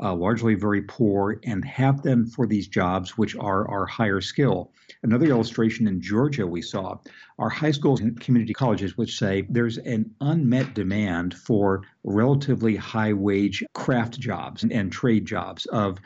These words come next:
wind turbine installers and electricians and plumbers and all the other things.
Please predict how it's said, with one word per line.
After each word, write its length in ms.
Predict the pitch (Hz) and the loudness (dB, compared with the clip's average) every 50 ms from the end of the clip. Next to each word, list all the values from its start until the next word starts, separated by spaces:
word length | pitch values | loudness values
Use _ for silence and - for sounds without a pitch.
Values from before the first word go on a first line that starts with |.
| - - _ _ _ | -20 -20 _ _ _
wind 520 | - - 95 104 113 120 117 110 123 131 - | -6 0 2 4 6 6 6 4 0 -6 -8
turbine 540 | - - 123 110 92 92 92 90 92 92 | -6 0 0 0 0 0 -2 -2 -2 -2
installers 760 | 101 110 98 90 - - - 104 92 82 82 90 92 87 - - | -2 -2 -2 -4 -6 -4 -2 -2 -2 -2 -4 -8 -12 -10 -8 -4
and 200 | - 123 107 113 | -2 0 0 0
electricians 920 | 104 101 104 107 104 - - - - 104 87 - - 98 92 92 87 - | 0 0 0 -2 -2 -4 -10 -4 -4 -2 -2 -2 -4 -4 -4 -6 -6 -4
and 400 | - - 113 104 104 101 90 - | -2 0 2 2 2 0 0 -4
plumbers 720 | - - - 107 98 98 95 85 82 80 82 82 - - | -12 -6 0 2 2 4 4 2 0 -4 -6 -8 -2 -2
and 160 | 113 95 92 | 0 0 0
all 480 | - - 117 110 110 110 110 110 107 104 | 0 0 2 4 4 4 4 4 4 4
the 160 | 92 113 107 | 4 4 2
other 160 | 101 101 107 | 4 4 2
things. 340 | 98 104 120 107 101 98 90 | 2 4 2 2 2 2 0